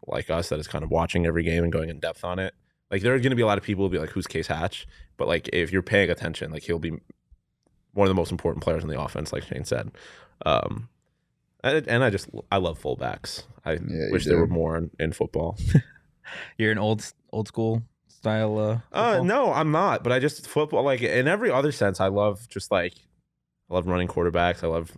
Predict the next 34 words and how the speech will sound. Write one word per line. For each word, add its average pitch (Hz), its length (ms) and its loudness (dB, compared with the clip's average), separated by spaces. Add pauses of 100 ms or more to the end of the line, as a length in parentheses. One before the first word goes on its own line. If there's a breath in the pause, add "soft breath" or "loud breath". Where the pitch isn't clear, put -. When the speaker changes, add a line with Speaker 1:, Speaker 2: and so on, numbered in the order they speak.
Speaker 1:
the - 80 -10
speed 92 300 0
of 90 40 0
the 87 80 0
game, 85 380 -2
but 82 220 -2 (880)
just - 160 -4
a, 98 180 4
a 90 100 2
guy 90 340 2
that 131 120 4
can 117 160 -2
run 92 160 0
people 101 320 -2
over 87 260 -2
and 85 80 -6
just 85 200 -10 (360)
break 92 200 0
a 98 40 -4
face 87 300 -2
mask. 113 300 2
Speaker 3:
And, 117 80 4
like, 113 160 2
that's 107 180 2
your 95 120 0
only 95 200 2
job? 92 200 2
Speaker 1:
Like, 95 160 -2
that, 87 160 2
yeah, 104 280 4
that's, 110 220 2
that's 101 200 0
just - 140 -8
electric. 107 440 -2